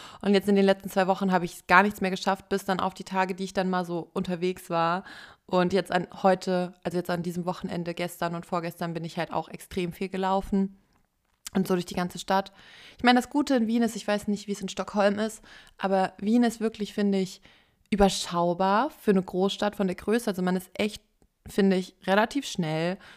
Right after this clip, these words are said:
überall in der Stadt, also auch nochmal anders als in so einer Stadt wie Berlin oder so. Ähm, man kann hier auch wirklich easy,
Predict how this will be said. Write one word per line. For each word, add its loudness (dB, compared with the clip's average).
überall 4
in 0
der -4
Stadt, -2
also -4
auch 0
nochmal -2
anders 0
als -8
in -8
so -4
einer -4
Stadt -6
wie -4
Berlin 2
oder 0
so. -6
Ähm, 4
man 0
kann 2
hier 4
auch -2
wirklich -4
easy, 0